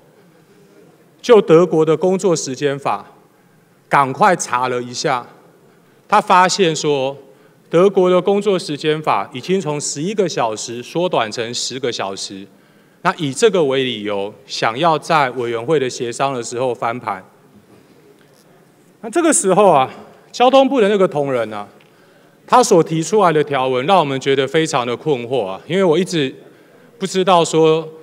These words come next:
德国的工作时间法什么时候又倒退了，去修十一个小时变成十个小时。实际上面啊，我们去看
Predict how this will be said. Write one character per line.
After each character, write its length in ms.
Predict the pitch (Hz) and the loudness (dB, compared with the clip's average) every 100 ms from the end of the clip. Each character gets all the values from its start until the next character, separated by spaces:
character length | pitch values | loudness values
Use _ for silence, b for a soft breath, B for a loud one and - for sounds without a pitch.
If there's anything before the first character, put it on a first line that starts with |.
| B B - | B B 0
德 160 | 156 | 2
国 200 | 151 151 | 4 2
的 100 | 151 | 2
工 180 | 151 175 | 2 2
作 140 | 180 | 2
时 180 | 165 147 | 0 -2
间 220 | 151 151 | 0 -2
法 260 | 147 131 98 - | 0 -2 -4 -10
什 240 | - 135 | -6 -4
么 80 | 151 | -4
时 240 | 147 147 | -4 -2
候 400 | 151 170 139 - b b b _ _ _ | 2 2 0 -6 b b b _ _ _
又 120 | 202 | 2
倒 300 | 185 220 180 | 4 6 6
退 320 | - 190 135 107 | 4 2 2 0
了， 100 | - - - _ _ _ _ _ _ _ | -8 -18 -20 _ _ _ _ _ _ _
去 160 | - 214 | -6 -4
修 480 | - - 180 165 165 | -2 4 6 6 2
十 220 | - 139 | -4 -4
一 100 | 165 | 0
个 140 | 160 | 2
小 260 | 135 131 113 | 2 -2 -4
时 220 | - 117 | -6 -6
变 180 | 120 160 | -2 -2
成 220 | 135 117 | -2 -6
十 220 | 117 117 | -8 -8
个 100 | 117 | -8
小 240 | 104 107 95 | -6 -6 -6
时。 300 | - 98 98 b b b b | -12 -16 -16 b b b b
实 220 | - 196 | -6 -2
际 160 | 214 294 | 2 2
上 260 | 285 240 220 | 4 4 4
面 220 | 214 139 | 2 2
啊， 160 | 107 98 - - | -2 -6 -8 0
我 100 | 156 | 0
们 80 | |
去 160 | 160 226 | 0 -4
看 340 | - 202 170 | 2 2 2